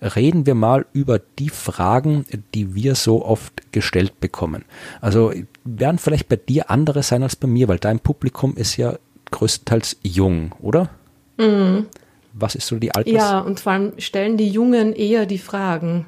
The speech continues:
Speaker 2: Also die Erwachsenen trauen sich ja oft nicht, Fragen zu stellen.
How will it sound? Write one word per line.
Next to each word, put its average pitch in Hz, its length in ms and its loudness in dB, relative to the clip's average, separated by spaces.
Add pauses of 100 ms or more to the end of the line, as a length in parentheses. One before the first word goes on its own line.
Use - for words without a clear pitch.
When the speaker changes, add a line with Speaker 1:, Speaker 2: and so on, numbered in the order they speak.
(160)
Speaker 2:
Also 175 280 0
die 175 140 0
Erwachsenen 180 640 0
trauen 175 320 2
sich 175 220 -2
ja 165 220 0 (640)
oft 196 320 -2
nicht, 180 280 2
Fragen 170 400 -2
zu - 140 -10
stellen. 170 460 0